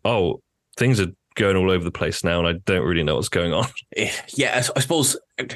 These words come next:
Speaker 2: yeah, that's it. You kind of expect it with Lower Decks.
Speaker 1: Yeah.
Speaker 2: You know, you, you expect it with, <laughs> I was gonna say, before we started watching Prodigy, we expected it with Prodigy, and then, well, they kind of surprised us.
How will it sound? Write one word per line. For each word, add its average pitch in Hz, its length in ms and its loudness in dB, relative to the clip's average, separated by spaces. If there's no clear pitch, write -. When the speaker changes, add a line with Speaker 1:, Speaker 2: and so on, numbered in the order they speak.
Speaker 2:
yeah, 151 140 2
that's 156 220 0
it. 156 60 2
You 127 160 2
kind 143 140 2
of 139 80 0
expect 156 420 -2
it 151 100 2
with 131 140 -2
Lower 123 180 2
Decks. - 440 -4
Speaker 1:
Yeah. 104 160 4
Speaker 2:
You 98 80 0
know, 101 120 0
you, 101 160 2
you 107 200 2
expect 113 560 -2
it 98 220 -2
with, 95 580 -4
<laughs> - 40 -6
I 131 120 0
was 107 140 -2
gonna 190 120 2
say, 98 200 -2
before 240 240 0
we 175 100 4
started 135 260 2
watching 110 300 0
Prodigy, 101 640 0
we 165 60 0
expected 247 320 0
it 135 40 4
with 107 120 0
Prodigy, 101 420 0
and 127 140 0
then, 143 180 2
well, 110 200 2
they 113 180 0
kind 98 240 -2
of 82 60 -2
surprised 92 360 -2
us. 143 120 -6